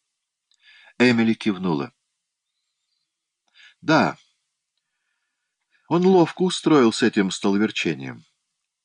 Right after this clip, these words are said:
Это не было случайным и не было неосознанным действием,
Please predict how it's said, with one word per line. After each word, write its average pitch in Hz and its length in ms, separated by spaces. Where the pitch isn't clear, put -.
Это 156 220
не 165 180
было 175 180
случайным 104 800
и 127 120
не 143 220
было 165 180
неосознанным 113 920
действием, 90 680